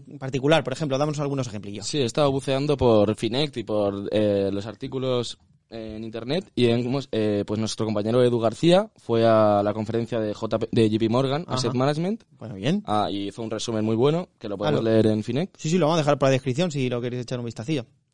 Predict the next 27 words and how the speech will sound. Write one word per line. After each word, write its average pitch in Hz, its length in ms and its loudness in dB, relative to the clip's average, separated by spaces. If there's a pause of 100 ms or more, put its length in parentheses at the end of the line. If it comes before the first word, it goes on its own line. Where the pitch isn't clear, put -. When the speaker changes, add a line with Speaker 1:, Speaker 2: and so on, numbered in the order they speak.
(640)
Speaker 2:
Y 131 500 0
pues 117 160 0
desde 113 200 0
J 113 120 -2
P 139 260 -2
Morgan 123 280 -4
Asset 110 180 -6
Management 147 420 -2
decían 117 320 -2
que 110 80 -4
la 104 100 2
probabilidad 110 420 4
de 135 80 4
que 135 60 0
la 127 80 2
Unión 120 180 0
Europea 107 460 -2
y 104 100 -4
Reino 110 220 0
Unido 110 220 -2
entren 113 200 -2
en 107 100 -2
recesión 110 460 -4 (160)
económica 127 500 2
es 113 140 0
muy 113 180 4
alta. 85 300 -4